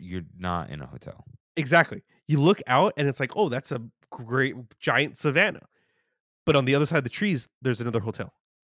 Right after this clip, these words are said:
Speaker 2: It's, it's just beautiful how Imagineering works. I, I appreciate it so much. Um, I put here Brandy's opinion. She loved Animal Kingdom Lodge and liked it more than Wilderness Lodge.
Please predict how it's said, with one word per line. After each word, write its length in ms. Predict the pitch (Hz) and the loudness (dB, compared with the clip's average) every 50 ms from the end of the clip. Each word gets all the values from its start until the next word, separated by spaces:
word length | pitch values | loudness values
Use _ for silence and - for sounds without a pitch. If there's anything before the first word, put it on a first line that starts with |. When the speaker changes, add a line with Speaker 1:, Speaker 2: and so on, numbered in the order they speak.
| _ _ _ _ _ _ _ _ _ _ _ _ _ _ - _ - | _ _ _ _ _ _ _ _ _ _ _ _ _ _ -20 _ -6
Speaker 2:
It's, 300 | - 180 180 170 156 - | 0 2 2 2 2 0
it's 200 | - - 190 190 | -2 -2 -2 0
just 200 | - 220 175 139 | 2 0 0 2
beautiful 420 | 127 180 190 170 160 - 170 143 123 | 4 4 6 6 6 4 4 2 4
how 180 | 123 120 113 104 | 4 2 0 -2
Imagineering 580 | - 117 127 127 120 107 110 101 95 80 - - | -2 -2 0 0 0 -2 -6 -10 -10 -12 -14 -16
works. 280 | - - _ _ _ _ - | -18 -20 _ _ _ _ -10
I, 120 | 123 120 107 113 _ - | -10 -10 -10 -10 _ -8
I 60 | 120 | -8
appreciate 400 | 113 - - 113 104 - - - | -8 -6 -10 -12 -12 -12 -18 -20
it 80 | - | -16
so 100 | - 120 | -16 -16
much. 220 | - - - _ _ _ _ _ _ _ _ _ _ _ _ - | -16 -16 -20 _ _ _ _ _ _ _ _ _ _ _ _ -8
Um, 380 | - 123 127 127 120 117 104 - _ _ _ _ _ _ _ _ _ _ _ _ _ _ _ _ _ - - | -4 0 0 2 2 0 -2 -4 _ _ _ _ _ _ _ _ _ _ _ _ _ _ _ _ _ -6 -6
I 60 | 143 | -6
put 180 | - 151 151 139 | 0 0 0 2
here 160 | 147 135 127 | 2 0 2
Brandy's 340 | 110 127 127 135 147 131 127 | 2 2 0 0 0 -4 -4
opinion. 380 | 113 - 135 127 143 175 180 _ _ _ _ _ _ _ _ _ _ | -4 -4 -4 -2 -4 -6 -8 _ _ _ _ _ _ _ _ _ _
She 680 | _ - - - 151 139 139 139 135 135 135 135 - - _ _ _ - | _ -14 -10 -6 -4 -4 -4 -2 -4 -4 -4 -6 -8 -10 _ _ _ -14
loved 520 | 131 123 120 120 117 107 92 - - - _ _ _ _ _ _ - | -10 -4 0 2 2 0 0 -4 -18 -20 _ _ _ _ _ _ -10
Animal 240 | 110 104 104 104 | -8 -6 -6 -6
Kingdom 300 | 101 - 123 113 110 101 | -6 -6 -6 -6 -6 -6
Lodge 360 | 104 107 120 123 127 - - _ _ _ _ _ _ _ _ _ _ _ _ _ _ _ _ _ - | -6 -6 -6 -6 -8 -8 -18 _ _ _ _ _ _ _ _ _ _ _ _ _ _ _ _ _ -4
and 260 | 127 117 113 110 110 | -2 0 0 0 2
liked 200 | 117 117 117 - | 0 0 0 0
it 60 | 131 | -4
more 180 | 117 110 113 110 | -2 0 -2 -2
than 120 | 107 107 | -2 -2
Wilderness 380 | 107 113 135 151 139 107 - - | -2 -2 -2 -2 -2 -2 -4 -8
Lodge. 220 | - - - - | -14 -16 -16 -20